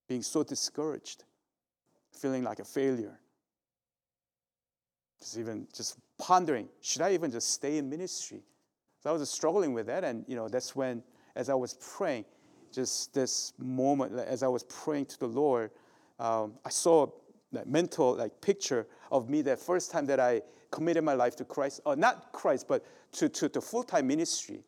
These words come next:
right? And so, uh, I remember the time because it was at a retreat, and it was very clear to me, um, that God was calling me into ministry. And so that picture just,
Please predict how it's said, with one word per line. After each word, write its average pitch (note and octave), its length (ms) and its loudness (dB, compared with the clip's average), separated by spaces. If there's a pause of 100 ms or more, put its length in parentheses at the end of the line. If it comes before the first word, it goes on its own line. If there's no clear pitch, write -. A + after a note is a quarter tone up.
right? A#2+ 180 -8
And B2 140 -4
so, C3 300 2 (500)
uh, A2+ 160 -2
I C#3+ 80 4
remember E3 400 6
the D#3+ 100 6
time D#3 460 -2
because A#2 220 -6
it B2 240 -4
was A#2+ 180 0
at A2+ 80 0
a A2+ 60 2
retreat, C#3+ 580 -2
and A#2+ 180 -2 (340)
it B2 60 -4
was C3+ 160 0
very D#3+ 340 6
clear G3+ 460 2
to - 220 -6
me, A2+ 180 -6 (380)
um, A2 260 -2
that G#2+ 180 -4 (200)
God C3+ 240 4
was B2+ 140 -4
calling D3 320 0
me C3 100 0
into A#2+ 180 -8
ministry. C#3 600 -4 (260)
And - 100 -2
so E3 100 2
that - 580 2
picture C#3+ 480 0 (340)
just, - 240 -8